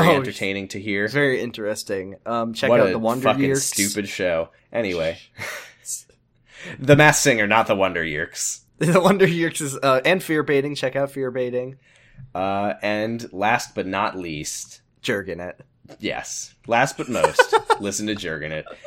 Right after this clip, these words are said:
Speaker 2: Uh,
Speaker 1: Please.
Speaker 2: Yeah. And, uh, that's it for this week. So we will see you next time on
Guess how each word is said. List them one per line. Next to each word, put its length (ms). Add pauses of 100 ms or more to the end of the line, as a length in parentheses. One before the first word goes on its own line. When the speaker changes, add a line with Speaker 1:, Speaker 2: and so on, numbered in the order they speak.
(360)
Speaker 2:
Uh, 240
Speaker 1:
Please. 520 (200)
Speaker 2:
Yeah. 300 (140)
And, 400
uh, 240
that's 280
it 260
for 140
this 220
week. 240
So 140
we 120
will 80
see 260
you 180
next 380
time 560 (240)
on 720